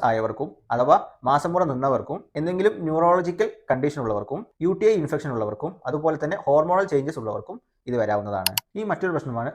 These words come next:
അർജ് ഇൻകോണ്ടിനൻസ്. ടോയ്ലറ്റ് എത്തും മുമ്പ് തന്നെ മൂത്രം ചോർന്നു പോകുക. ഇതിന്റെ പ്രധാന കാരണം യൂറിൻ ഇൻഫെക്ഷൻ, മൂത്രാശയ കല്ല്, അതുപോലെ തന്നെ സ്ട്രോക്ക്, പാർക്കിൻസൺ ഡിസീസ്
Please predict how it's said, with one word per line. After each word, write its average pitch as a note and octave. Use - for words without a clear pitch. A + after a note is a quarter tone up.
അർജ് D3
ഇൻകോണ്ടിനൻസ്. G2+
ടോയ്ലറ്റ് G3
എത്തും E3+
മുമ്പ് C3+
തന്നെ D3+
മൂത്രം D3
ചോർന്നു B2
പോകുക. -
ഇതിന്റെ G#3+
പ്രധാന D3
കാരണം A#2+
യൂറിൻ D#3
ഇൻഫെക്ഷൻ, B2+
മൂത്രാശയ D#3
കല്ല്, A#2
അതുപോലെ B2+
തന്നെ C3+
സ്ട്രോക്ക്, B2+
പാർക്കിൻസൺ A#2
ഡിസീസ് -